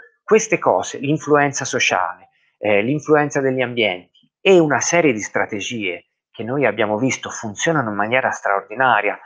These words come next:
e che all'interno del libro I quattro pilastri della felicità abbiamo spiegato e che stiamo facendo esperimenti che abbiamo fatto dal duemilaquattordici a oggi su decine di migliaia di persone, ci tranqui-, ci pos-, posso permettermi stasera di dirvi con grande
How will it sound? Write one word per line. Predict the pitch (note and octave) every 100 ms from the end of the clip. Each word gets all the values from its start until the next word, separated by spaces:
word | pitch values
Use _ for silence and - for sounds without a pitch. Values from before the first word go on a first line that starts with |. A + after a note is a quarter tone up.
| -
e | - A2+
che | B2
all'interno | A#2 A#2+ A#2 D#3 B2+
del | A#2 A#2+
libro | D3 A#2+ G2+
I | G2+
quattro | A#2+ - A2
pilastri | A#2+ B2+ B2+ A2+
della | G#2
felicità | A2+ G2+ - D3+
abbiamo | B2+ A2+
spiegato | A2 - B2 C3+ -
e | G#2+
che | G#2+
stiamo | - C#3 A#2 - _ _ _
facendo | - B2 D3+ C#3+ C3 A#2+
esperimenti | - - A#2 A#2 D#3+ E3
che | C3
abbiamo | G2+ G2 G2
fatto | C#3 B2 A2+
dal | G#2
duemilaquattordici | G#2 A2 F3+ C#3+ A2 G#2 A#2+ A#2+ G#2
a | A#2
oggi | C#3+ A#2
su | - G#2+
decine | G#2 - G3 C3
di | A2
migliaia | A2 C#3+ C3
di | B2
persone, | D3 D3 - G#3 A3 - _ _ _ _ _ _
ci | - F3+
tranqui-, | E3 D#3 D3+ - D3+
ci | - -
pos-, | F#3 - E3+ -
posso | F3+ -
permettermi | - D#3 E3 E3+ - C#3+ A#2+
stasera | A2+ B2+ F3+ F3
di | D3+
dirvi | D3+ D#3 D#3
con | D3 C#3
grande | D3 F3 D#3+ A#2+ G#2 -